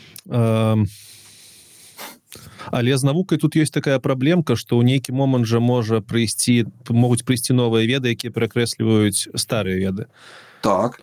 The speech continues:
Speaker 2: і гэта, вось гэта ад-, перамена ведаў, гэта таксама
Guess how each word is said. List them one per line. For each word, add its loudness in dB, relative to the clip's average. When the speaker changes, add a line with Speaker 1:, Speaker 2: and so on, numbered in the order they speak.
Speaker 2:
і 2
гэта, 2
вось 0
гэта 0
ад-, 0
перамена 2
ведаў, 2
гэта 0
таксама -2